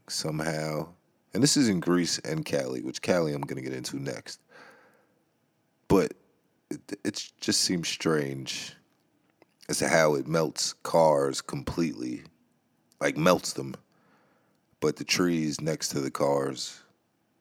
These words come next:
are completely still intact. Eh, yo, call me stupid, but I, I don't know, man. But the California wildfires, they're still spreading, and they're burning at an uncontrollable pace.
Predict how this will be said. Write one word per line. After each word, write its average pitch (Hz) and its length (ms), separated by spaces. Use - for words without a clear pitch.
are - 80
completely 69 500
still 69 300
intact. - 580
Eh, - 100
yo, 71 160
call 82 260
me 85 100
stupid, - 360
but 67 180
I, - 300
I 67 40
don't 64 140
know, 50 160
man. 60 260
But 76 140
the - 80
California 87 640
wildfires, 69 920
they're 73 80
still 80 220
spreading, 71 560
and 69 100
they're 65 220
burning 69 400
at 67 140
an 67 280
uncontrollable 64 720
pace. - 420